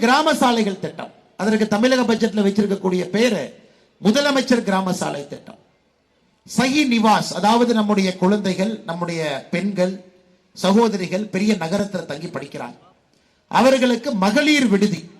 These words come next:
அதுக்காக சகி நிவாஸ் என்கின்ற திட்டத்தை பிரதமர் அவர்கள் கொண்டு வந்து நடந்து கொண்டிருக்கிறார். தமிழ்நாட்டில் இருபது சகி நிவாஸ் இருக்கு. அதற்கு இந்த ஆண்டு வைத்திருக்கக்கூடிய பெயர், திராவிட மாடல் அரசு வைத்திருக்கக்கூடிய பெயர் தோழி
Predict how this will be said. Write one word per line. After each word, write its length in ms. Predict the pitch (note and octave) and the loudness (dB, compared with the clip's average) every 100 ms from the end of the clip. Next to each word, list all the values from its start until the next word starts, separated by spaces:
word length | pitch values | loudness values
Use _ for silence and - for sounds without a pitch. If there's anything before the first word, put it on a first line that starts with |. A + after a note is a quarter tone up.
| D#3 | -6
அதுக்காக 480 | F3+ G3 F#3 A3 C4+ - | -4 -2 0 2 2 2
சகி 240 | G#3+ C4 A3+ | 2 4 4
நிவாஸ் 340 | G3+ G#3 G3+ | 4 2 2
என்கின்ற 280 | F#3 F#3 E3 E3 | -2 -4 -6 -8
திட்டத்தை 320 | E3+ G3 C4+ D#4+ - - _ _ | -6 -4 -2 -4 -8 -20 _ _
பிரதமர் 400 | F#3+ G#3+ G#3 F#3 | 0 2 2 0
அவர்கள் 300 | E3 G#3 A3 | -2 -6 -6
கொண்டு 160 | - F3+ E3 | -6 -4 -6
வந்து 160 | D3+ D4+ | -6 -8
நடந்து 220 | E3 E3 C#3+ | -6 -6 -6
கொண்டிருக்கிறார். 540 | C#3+ C3+ C3+ C3 B2 | -6 -10 -12 -14 -12
தமிழ்நாட்டில் 540 | D3+ F3+ F#3 F3 A3 G#3+ | -8 -6 -6 -6 -6 -4
இருபது 300 | E3 F3 D#3+ D#3 | -4 -4 -6 -8
சகி 160 | D#3 F3 | -10 -10
நிவாஸ் 280 | D#3 C#3 C3 | -10 -10 -12
இருக்கு. 220 | B2+ - _ _ _ _ _ | -16 -20 _ _ _ _ _
அதற்கு 340 | G#3 B3 A#3+ A#3 A#3 | 2 2 2 4 4
இந்த 140 | C4+ C4+ | 4 4
ஆண்டு 140 | C#4+ C4 | 4 2
வைத்திருக்கக்கூடிய 600 | A#3 A#3 A3+ A3 G#3 G3+ F#3+ | 2 2 0 0 2 0 0
பெயர், 240 | G3 A#3 G#3+ | 0 0 0
திராவிட 320 | F#3 G3+ G3+ F#3 | 0 2 2 2
மாடல் 240 | F3+ E3+ E3 | 0 -2 -4
அரசு 160 | E3+ D#3+ | -4 -4
வைத்திருக்கக்கூடிய 480 | D#3+ E3 D#3+ D#3 D3+ | -6 -6 -6 -6 -2
பெயர் 180 | G#3 B3+ - - _ - | -2 -2 -6 -20 _ 0
தோழி 280 | G3 A3+ | 2 4